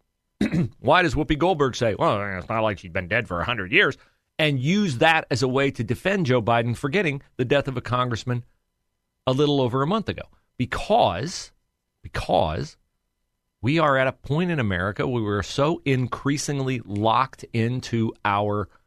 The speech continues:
ideology that our ideology is immune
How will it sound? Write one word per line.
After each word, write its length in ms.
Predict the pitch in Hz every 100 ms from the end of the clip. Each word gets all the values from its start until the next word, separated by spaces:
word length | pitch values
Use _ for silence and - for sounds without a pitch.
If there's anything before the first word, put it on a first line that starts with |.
| _ _ 113
ideology 840 | 127 123 117 127 170 131 95 117
that 180 | 117 117
our 180 | 120 -
ideology 840 | 117 143 165 123 98 123 117 156 -
is 280 | 147 147 - -
immune 1000 | 156 143 139 147 170 240 208 147 175 214